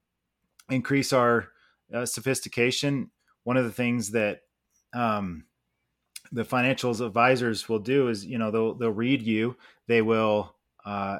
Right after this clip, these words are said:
they'll ask you questions on where you're at, and the better answers you can give them,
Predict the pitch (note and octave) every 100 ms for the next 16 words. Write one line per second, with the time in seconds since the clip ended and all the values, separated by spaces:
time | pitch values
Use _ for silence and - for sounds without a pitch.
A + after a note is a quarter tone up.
0 | A2+ A#2 A#2 B2 - A#2 - A#2+ - A#2
1 | A2 G#2+ A2+ G#2 A2+ C3 A2+ - - _
2 | - A2+ A2+ A2 G#2+ A2 F#2 B2 C3 B2+
3 | B2 B2+ G#2+ A2+ A2 G2+ A#2 C3+ A#2 G#2
4 | G2+